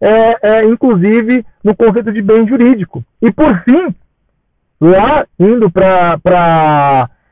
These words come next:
pra culpabilidade, é, adotou então a teoria psicológico-normativa,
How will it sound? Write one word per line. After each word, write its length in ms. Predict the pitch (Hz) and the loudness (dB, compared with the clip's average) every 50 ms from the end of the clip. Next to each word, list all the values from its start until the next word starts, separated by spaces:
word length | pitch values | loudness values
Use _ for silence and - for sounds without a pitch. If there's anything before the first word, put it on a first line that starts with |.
| _ _ _ | _ _ _
pra 180 | - 190 190 180 | -2 -2 -2 -2
culpabilidade, 1120 | - 185 175 214 196 185 190 180 185 151 170 170 202 247 294 330 302 226 180 151 120 113 - _ _ _ _ _ _ | -2 -4 -2 0 0 0 0 0 0 0 0 0 0 0 0 -2 -2 0 -2 -2 -2 -4 -8 _ _ _ _ _ _
é, 360 | - 180 190 196 196 190 196 190 | -2 0 2 2 2 2 2 2
adotou 560 | 202 208 208 247 233 180 - - 247 285 320 | 0 0 0 0 0 0 0 -2 0 0 0
então 280 | 294 233 - 247 262 269 | -2 -2 -2 0 0 0
a 80 | 254 | 0
teoria 320 | - 247 240 226 247 254 - | 0 0 0 2 2 0 -2
psicológico-normativa, 1700 | - - - 247 - - 233 220 214 233 254 226 - - 254 254 262 269 269 294 277 - - - 233 247 294 294 240 202 151 113 107 | -4 -8 -10 -8 -4 0 0 2 2 2 0 -2 -2 -4 -2 0 0 2 2 0 0 -2 -4 -2 0 2 2 2 2 0 0 0 -2